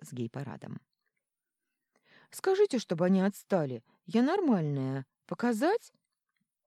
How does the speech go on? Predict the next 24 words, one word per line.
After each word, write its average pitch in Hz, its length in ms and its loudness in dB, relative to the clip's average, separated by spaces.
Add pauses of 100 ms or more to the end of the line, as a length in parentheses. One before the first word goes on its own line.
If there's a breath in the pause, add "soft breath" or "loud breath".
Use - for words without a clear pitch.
(1040)
Светка - 460 -8
подскакивает - 680 -8
со - 100 -18
своего 135 360 -8
места 240 340 -4
и - 160 -4
начинает 156 480 -6
расстегивать 120 540 -12
рубашку. - 520 -16 (720)
Фух, - 800 -20 (380 loud breath)
а 208 120 0
я 165 280 0
с - 160 -16
ними 135 220 -6
работаю. 113 720 -12 (640 loud breath)
Хотел 262 460 -2
же 165 160 -2
автомастерскую 139 960 -6
открыть, 139 440 -8 (420)
Вот 127 360 -6
на 233 240 6
кой 302 260 0
меня 131 280 -2
потянуло 190 640 0